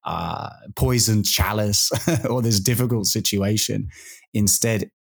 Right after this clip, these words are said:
it's very empowering for me to hear that I can control those subconscious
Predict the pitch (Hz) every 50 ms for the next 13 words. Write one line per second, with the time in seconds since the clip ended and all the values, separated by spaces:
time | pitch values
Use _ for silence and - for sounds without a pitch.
0 | _ _ _ _ _ _ _ _ _ _ - 107 - 107 98 113 113 113 104 98
1 | 95 - - 104 107 110 104 98 95 90 - - 95 101 110 110 101 - - 87
2 | - - 113 135 147 120 101 98 113 - - - - - - _ - 110 104 -
3 | 107 110 110 104 - - - 110 107 107 107 101 95 - - 101 95 - - 104
4 | 98 98 92 90 87 - _ _ _ _ _ - 98 92 90 90 87 87 - -
5 | - - - - 95 101 - - 104 101 101 - - 95 87 - - -